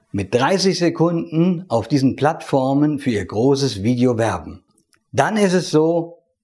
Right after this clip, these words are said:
dass eine Videoseite, eine Seite, die Videos verwendet, bis zu zwanzig Prozent mehr Conversion produziert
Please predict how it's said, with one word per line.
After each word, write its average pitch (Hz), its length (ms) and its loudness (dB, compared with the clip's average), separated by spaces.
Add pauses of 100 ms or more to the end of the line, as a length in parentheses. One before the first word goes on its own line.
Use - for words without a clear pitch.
(240)
dass 117 240 -2
eine 117 440 0
Videoseite, 160 1160 0
eine 107 320 0
Seite, 143 540 0
die 110 220 -4
Videos 156 360 2
verwendet, 156 800 0 (420)
bis 240 280 0
zu 123 160 -4
zwanzig 175 600 -2
Prozent 147 580 0
mehr 156 360 2
Conversion 139 720 0
produziert 139 840 0